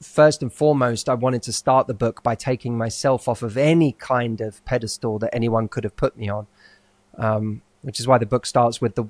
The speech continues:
the words confession time. For most of my life, I have been a terrible person to date. Um, I just, eh, eh, you know, there's anyone who had ever thought,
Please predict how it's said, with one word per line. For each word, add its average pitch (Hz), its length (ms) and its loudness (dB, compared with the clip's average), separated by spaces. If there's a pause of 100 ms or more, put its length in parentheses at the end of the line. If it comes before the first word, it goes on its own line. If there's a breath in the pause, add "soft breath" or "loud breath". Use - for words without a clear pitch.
(140)
the 113 140 -4
words 113 280 2
confession 120 560 -4
time. 113 500 -4
For - 160 -4
most 117 300 -2
of 104 80 -8
my 117 140 2
life, 113 440 -4
I 117 120 -2
have 104 160 -6
been 117 100 -2
a 110 80 -4
terrible 117 460 -4
person 110 400 -4
to - 100 -14
date. 120 320 -2 (800 soft breath)
Um, 110 400 -2 (240)
I 127 60 -2
just, 120 260 -2 (160)
eh, 139 120 -2
eh, 120 220 -4
you 131 220 -2
know, 123 100 2
there's 120 220 -2 (560)
anyone 147 340 2
who 123 120 2
had 127 100 2
ever 120 180 0
thought, 123 240 0